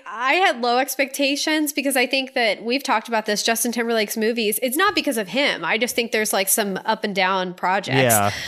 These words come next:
Speaker 1: Um, but I'm going with an eighty-nine. And I will
Speaker 2: Okay.
Speaker 1: say it's only because it's not the best movie I've ever seen, but it was such a pleasant surprise. I almost graded it higher, but I wouldn't be surprised if this year is as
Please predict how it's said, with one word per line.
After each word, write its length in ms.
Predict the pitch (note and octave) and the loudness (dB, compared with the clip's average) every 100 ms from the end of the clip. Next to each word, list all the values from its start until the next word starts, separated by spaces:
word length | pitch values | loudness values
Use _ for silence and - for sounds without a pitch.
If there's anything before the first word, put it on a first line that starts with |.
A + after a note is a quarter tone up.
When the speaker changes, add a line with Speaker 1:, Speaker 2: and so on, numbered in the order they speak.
| - - | -12 -4
Speaker 1:
Um, 380 | A#3+ A3 F#3 F#3+ - - | 0 0 -2 -6 -14 -4
but 160 | C#4 C#4 | -4 0
I'm 260 | B3 D4 G#4 | 0 0 0
going 160 | G#4 G4+ | 0 0
with 140 | F#4+ | 0
an 100 | D#4 - | -2 -2
eighty-nine. 840 | B3 C#4+ D#4 A#3 B3+ A#3 A#2 A3 - - - | 0 0 2 0 0 -2 -2 -8 -10 -20 -8
And 100 | B3+ | 0
I 120 | C4+ C#4+ | 0 0
will 220 | C4 D#4+ | 0 2
Speaker 2:
Okay. 140 | C#4+ | 4
Speaker 1:
say 220 | C#4 C4 D4+ | 4 2 0
it's 160 | D4 D#4 | -2 0
only 180 | F4 G#4+ | 0 0
because 300 | - D#4 C#4+ | 0 0 0
it's 160 | D4 D4 | -4 0
not 160 | F#4+ G4+ | 0 0
the 80 | |
best 300 | A3+ B3 C4+ | 0 0 0
movie 260 | C4+ C4+ B3+ | -4 0 0
I've 100 | A#3 | 0
ever 240 | A3+ A3 | 0 -2
seen, 400 | F#3+ - G#3 A3+ | -2 0 2 0
but 80 | B3 | 0
it 80 | A#3+ | 0
was 140 | B3 | 0
such 260 | - C4 C4 | 2 2 0
a 60 | E4 | -2
pleasant 340 | F#4 F4+ E4 | 0 0 0
surprise. 360 | C#4 - A#3+ A#3+ | -4 -2 0 2
I 80 | B3 | 0
almost 380 | B3 C4 D#4+ - | 0 0 -2 0
graded 320 | G#3+ G#3+ A3 | 0 0 -2
it 120 | G3+ | -4
higher, 500 | - F#3 F#3 A#3+ D#4+ - - - | -2 -2 0 0 0 -4 -16 -4
but 160 | C4+ C4 | -4 0
I 220 | B3 B3+ | 0 2
wouldn't 240 | F#4 A4 F#4 | 0 -2 -2
be 80 | D#4 | -2
surprised 680 | C#4+ B3+ A3 G#3+ A3 - - | -2 -2 0 2 0 -4 0
if 160 | C#4+ B3+ | -2 -2
this 380 | G#3+ D4+ D#4 | -2 0 0
year 220 | B3 C4+ C4 | -2 0 0
is 160 | C4 | 0
as 200 | - A3 | 0 0